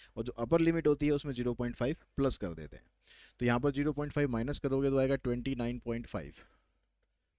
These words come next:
इसमें प्लस करोगे तो बन जाएगा थर्टी फ़ोर पॉइंट फ़ाइव, फिर आगे यहाँ पर थर्टी फ़ोर पॉइंट फ़ाइव, थर्टी नाइन पॉइंट फ़ाइव, फिर थर्टी नाइन पॉइंट फ़ाइव, फ़ोर्टी फ़ोर पॉइंट फ़ाइव, फिर फ़ोर्टी फ़ोर पॉइंट फ़ाइव से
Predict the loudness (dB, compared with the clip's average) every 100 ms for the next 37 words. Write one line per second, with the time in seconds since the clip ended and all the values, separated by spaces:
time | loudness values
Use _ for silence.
0 | _ -4 -2 -2 0 0 2 2 2 0
1 | 0 0 0 0 0 -2 -4 -4 -4 -4
2 | -6 _ _ -8 -8 -8 -12 -14 -20 _
3 | _ _ _ _ _ -6 -2 0 0 0
4 | -4 -4 -4 -4 -6 -4 -6 -10 _ -6
5 | -6 -4 -4 -4 -8 -18 _ _ _ _
6 | _ _ _ -8 -6 -4 -4 -4 -6 -12
7 | _ -8 -8 -6 -6 -6 -10 -18 _ _
8 | -16 -10 -6 -6 -6 -6 -6 -6 -6 -6
9 | -8 -10 -12 -12 -16 -20 _ _ _ _
10 | _ _ _ _ _ -12 -8 -8 -4 -4
11 | -4 -6 -8 -6 -8 -8 -8 -16 _ _
12 | _ _ _ _ _ _ _ _ -16 -8
13 | -8 -6 -6 -2 -2 -2 -6 -6 -4 -4
14 | -2 -4